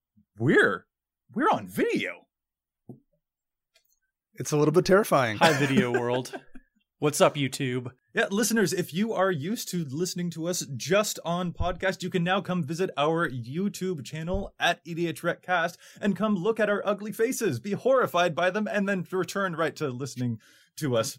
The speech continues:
Speaker 1: back on audio. But yes, we are now on video. This is a huge improvement that we're really, really excited about. And yes, that does mean that we are going to have card images on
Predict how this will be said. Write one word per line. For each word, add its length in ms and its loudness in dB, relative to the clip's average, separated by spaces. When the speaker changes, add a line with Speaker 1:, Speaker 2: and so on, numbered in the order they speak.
Speaker 1:
back 220 0
on 260 -2
audio. 480 -4
But 240 4
yes, 240 -4
we 140 -2
are 320 -4
now 240 -8
on 240 -8
video. 300 -6
This 160 -8
is 120 -10
a 80 -4
huge 260 -8
improvement 360 -8
that 80 -14
we're 80 -10
really, 300 0
really 180 0
excited 300 -4
about. 240 2
And 120 0
yes, 300 4
that 300 -2
does 400 0
mean 500 -2
that 100 -2
we 140 -6
are 180 2
going 240 -4
to 60 -8
have 320 0
card 220 -2
images 380 -2
on 280 -2